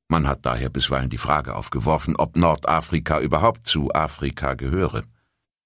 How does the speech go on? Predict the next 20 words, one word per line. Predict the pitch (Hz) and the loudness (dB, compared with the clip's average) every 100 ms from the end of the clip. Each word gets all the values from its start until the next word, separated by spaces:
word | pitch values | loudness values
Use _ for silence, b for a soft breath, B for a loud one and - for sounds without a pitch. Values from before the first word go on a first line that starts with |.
| _ _ _ | _ _ _
Geologisch | 110 110 131 185 165 - | 4 6 6 4 2 2
ist | 135 123 | 0 0
es | - | 2
jedenfalls | 110 104 107 101 98 - - | 4 2 2 0 2 -2 -2
ein | - 98 85 | 0 0 2
Teil | 92 104 107 | 2 2 2
des | 101 - - | 2 2 2
eurasischen | 92 80 71 69 71 69 78 | 2 2 2 0 -4 -2 -2
Faltenlandes. | 76 62 - - - - - - - _ _ _ _ _ _ _ _ _ _ _ _ - | 0 -4 -4 -10 -10 -10 -8 -8 -8 _ _ _ _ _ _ _ _ _ _ _ _ -2
Arabien | 90 87 87 87 107 160 165 - | 0 2 2 0 -2 -2 -4 -4
stimmt | - - 110 104 - | -4 4 4 4 4
in | 87 | 2
Klima, | 82 101 113 117 117 | 4 6 6 4 2
Gesteinsformation | 80 76 92 90 92 90 87 - 92 92 - | 0 2 0 0 0 2 0 2 2 2 2
und | 73 - | 0 2
Oberflächenbildung | 104 95 87 58 57 65 80 190 208 208 - B B B | 2 2 0 -2 -4 0 4 4 6 4 0 B B B
mit | 80 85 | 0 4
Nordafrika | 101 85 - 78 78 - 104 - 98 - | 4 2 2 -2 -2 -6 -4 0 0 -2
völlig | - 120 90 - | 0 0 2 0
überein. | - 98 - - - | 0 0 0 -4 -6